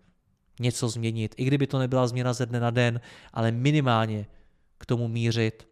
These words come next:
a postupně podle tohoto podnikání třeba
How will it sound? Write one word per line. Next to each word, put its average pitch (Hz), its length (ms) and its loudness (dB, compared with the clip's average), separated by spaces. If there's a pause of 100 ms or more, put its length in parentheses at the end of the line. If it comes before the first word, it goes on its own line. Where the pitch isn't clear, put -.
(160)
a - 60 -12
postupně 117 680 0 (300)
podle 113 200 -2
tohoto 104 300 -6
podnikání 101 600 -6
třeba 104 360 -6